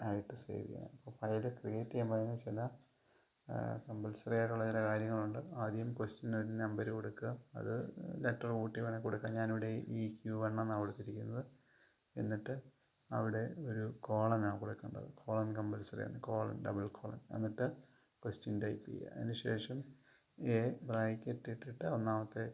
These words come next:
ചോയ്സ് ക്വസ്റ്റ്യൻ answer കൊടുക്കുക. ബി ബ്രാക്കറ്റ്, ആ, രണ്ടാമത്തെ. അങ്ങനെ കൊടുത്തിട്ട് അവസാനം answer എന്ന്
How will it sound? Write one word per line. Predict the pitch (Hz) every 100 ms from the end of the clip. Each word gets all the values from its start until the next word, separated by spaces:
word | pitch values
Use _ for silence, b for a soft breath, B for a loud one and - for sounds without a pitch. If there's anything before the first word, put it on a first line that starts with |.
| -
ചോയ്സ് | 110 104 104 -
ക്വസ്റ്റ്യൻ | - 117 107 - 110
answer | 104 101 -
കൊടുക്കുക. | 113 104 - 110
ബി | 110 113 123 - - B B B _ _ -
ബ്രാക്കറ്റ്, | 110 104 110 113 151 - - -
ആ, | 110 104 104 101 107 - -
രണ്ടാമത്തെ. | 135 110 101 104 107 - -
അങ്ങനെ | 120 113 117
കൊടുത്തിട്ട് | 107 113 123 113
അവസാനം | 107 113 117 131 - B B B _
answer | 117 113 117 117 135 131
എന്ന് | 123 131